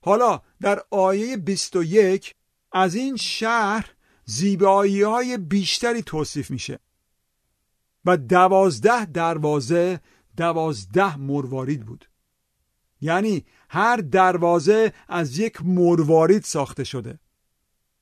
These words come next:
فقط یک لحظه این منظره رو در ذهنتون تصور بکنید.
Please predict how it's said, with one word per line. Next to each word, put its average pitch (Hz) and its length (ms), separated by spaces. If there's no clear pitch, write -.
فقط 180 460
یک 247 360
لحظه 143 340
این 208 240
منظره 156 840
رو 160 140
در 147 240
ذهنتون 170 640
تصور 131 520
بکنید. - 380